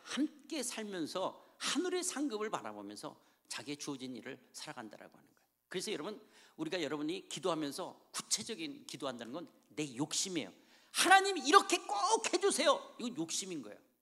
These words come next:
물론 그렇게 할 수 있죠. 기도 응답을 받으신 분도 있을 거예요.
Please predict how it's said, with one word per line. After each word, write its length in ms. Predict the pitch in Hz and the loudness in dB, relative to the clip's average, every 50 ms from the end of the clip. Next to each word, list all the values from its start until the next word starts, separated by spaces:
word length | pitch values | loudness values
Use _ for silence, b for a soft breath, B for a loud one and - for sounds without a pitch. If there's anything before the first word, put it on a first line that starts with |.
| _ _ _ _ _ _ _ _ _ _ _ b b b b _ | _ _ _ _ _ _ _ _ _ _ _ b b b b _
물론 440 | 185 269 277 240 233 247 - - - - | 0 2 4 4 4 2 -2 -10 -10 -6
그렇게 260 | - - 214 - 233 | -6 -6 -4 -2 -2
할 60 | 220 220 | -2 -2
수 100 | - - | -4 -6
있죠. 320 | - - 143 113 101 - - - _ _ - | -6 -6 -6 -6 -6 -8 -14 -20 _ _ -12
기도 260 | - 165 208 208 185 | -8 -4 -2 -2 -2
응답을 300 | 170 160 151 165 151 175 | -2 -2 -2 -2 -2 -2
받으신 380 | 165 - - 143 143 - 160 151 | -4 -6 -8 -8 -8 -6 -6 -6
분도 180 | 143 139 143 135 | -6 -6 -6 -8
있을 180 | - - - | -8 -10 -12
거예요. 200 | - 107 101 - | -12 -14 -14 -16